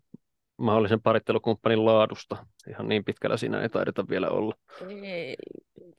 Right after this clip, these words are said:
Speaker 2: mä just niin
Speaker 1: Mut
Speaker 2: tutkin nimenomaan just näitä, mut tota, lähinnä feromoneilla, e, niillä niinku jätetään semmonen jälki, et kun ne naarat vaikka kävelee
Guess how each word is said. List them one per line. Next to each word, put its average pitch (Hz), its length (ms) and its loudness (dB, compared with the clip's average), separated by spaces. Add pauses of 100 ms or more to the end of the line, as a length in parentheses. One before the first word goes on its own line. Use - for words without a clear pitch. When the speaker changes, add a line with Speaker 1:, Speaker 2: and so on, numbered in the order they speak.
(280)
Speaker 2:
mä 165 80 -16 (200)
just - 240 -10
niin 170 160 -4
Speaker 1:
Mut 107 60 -6
Speaker 2:
tutkin 165 320 -6
nimenomaan 160 540 4
just 170 200 -4
näitä, 170 260 2 (380)
mut 170 360 -12
tota, 156 400 -2 (920)
lähinnä 160 400 2
feromoneilla, 156 720 -2 (1120)
e, 50 40 -10 (440)
niillä 85 340 -8
niinku 135 180 -6
jätetään 139 480 -2
semmonen 147 320 -4
jälki, 147 360 0 (1300)
et - 80 -8 (100)
kun 135 100 -6
ne 127 60 -4
naarat 117 380 -2
vaikka 143 200 -6
kävelee 135 520 -2